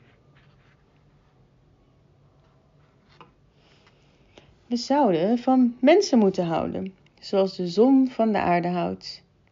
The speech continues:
De zon houdt van de aarde zonder ervoor te kiezen.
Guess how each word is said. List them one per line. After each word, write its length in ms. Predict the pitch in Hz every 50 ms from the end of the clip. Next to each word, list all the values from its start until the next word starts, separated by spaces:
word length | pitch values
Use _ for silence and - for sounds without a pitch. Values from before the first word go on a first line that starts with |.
| _ _ _ _ _ _ _ _ _ _ _ _ _ _ _
De 120 | - 185 190
zon 440 | 180 - 190 208 233 254 254 254 -
houdt 260 | - 175 180 185 185
van 160 | - 202 202
de 80 | 190 180
aarde 460 | - - 175 175 180 185 208 214 220 220 _ _
zonder 360 | - - - 262 294 302 302
ervoor 300 | 269 269 254 240 254 247
te 100 | 247 226
kiezen. 500 | - - - 240 233 - - - - -